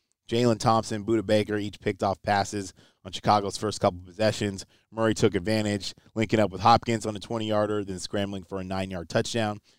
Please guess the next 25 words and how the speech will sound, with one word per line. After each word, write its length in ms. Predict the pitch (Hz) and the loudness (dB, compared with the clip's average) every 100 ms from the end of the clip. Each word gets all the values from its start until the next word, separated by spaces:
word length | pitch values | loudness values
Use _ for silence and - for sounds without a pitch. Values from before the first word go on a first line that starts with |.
| _ - | _ 0
He 60 | |
also 220 | 117 117 | 0 0
threw 120 | 117 110 | -6 -6
a 40 | |
twenty-yard 440 | - 117 110 104 | -4 -4 -2 -2
touchdown 340 | - 104 104 101 | -2 -4 -4 -8
to 80 | 90 | -6
James 320 | 101 95 - | -6 -6 -6
Conner, 380 | 104 104 104 98 _ _ - | -4 -4 -4 -10 _ _ -2
making 240 | 120 120 | 0 0
it 80 | 107 | -2
twenty-one 320 | - 117 110 | -2 -2 -2
to 60 | 104 | -4
seven, 440 | - 107 101 101 | 2 2 2 -2
sending 320 | 98 123 120 110 | -2 0 2 0
Chicago 640 | 104 - 113 110 107 101 - _ _ | -4 2 4 4 4 2 -2 _ _
to 100 | 104 | -8
their 100 | 95 | -6
sixth 300 | - 151 - | 2 2 4
loss 320 | 117 110 110 | 6 6 6
in 60 | 104 | 0
the 60 | 104 | 0
last 180 | 98 | 0
seven 280 | - 110 101 | 0 -2 -2
games. 400 | 101 101 101 92 | -4 -4 -6 -10